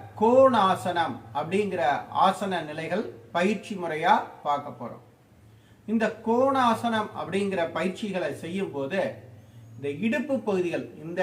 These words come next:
இடத்துல தளர்வா தொங்கக்கூடிய தசைகள் இறுக்கமடையும். அதே மாதிரி இந்த மார்பகத்துடைய பக்கவாட்டுல இந்த பகுதிகள்ல தளர்வா தொங்கக்கூடிய தசைகள்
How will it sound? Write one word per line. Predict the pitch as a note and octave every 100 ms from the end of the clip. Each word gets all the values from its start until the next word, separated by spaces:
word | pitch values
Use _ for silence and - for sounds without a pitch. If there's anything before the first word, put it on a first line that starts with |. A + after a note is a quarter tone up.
| F#3
இடத்துல | A#3 A#3+ G3+ D#3 B2+ - -
தளர்வா | D#3+ G#3 A#3 B3 B3+ -
தொங்கக்கூடிய | F3+ E3+ F#3+ E3+ E3+ D3+ B2+ -
தசைகள் | D#3 - A3 G3 E3 - - - D3+
இறுக்கமடையும். | E3+ G3+ F3+ D3+ B2+ A#2+ - - _ _ - C#3+
அதே | F#3+ A#3 G#3+
மாதிரி | F#3 F#3 C#3 -
இந்த | D#3 D3+ C3+ - - - D3 E3+
மார்பகத்துடைய | G#3+ B3 A3 G#3 G#3+ - D#3 C#3+ C3+ F3
பக்கவாட்டுல | F3+ - C4 G#3+ F#3 E3+ C3+ - D3+ F#3+
இந்த | A#3+ A#3+
பகுதிகள்ல | F#3+ F#3 G#3 G3+ G3 G3 C3+ C3+ - - - -
தளர்வா | F3+ G#3+ B3 B3 B3 -
தொங்கக்கூடிய | F3 E3+ F3+ E3+ D3 C3+ -
தசைகள் | D#3 A3+ A3+ G#3+ F#3+